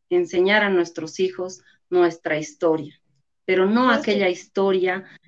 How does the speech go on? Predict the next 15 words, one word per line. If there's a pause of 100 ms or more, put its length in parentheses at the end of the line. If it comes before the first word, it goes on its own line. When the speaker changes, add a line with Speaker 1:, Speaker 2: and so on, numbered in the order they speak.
(220)
Speaker 1:
eh,
eh,
aquella
historia
contada
por
los
españoles,
sino
nuestra
verdadera
historia,
desde
dónde
venimos,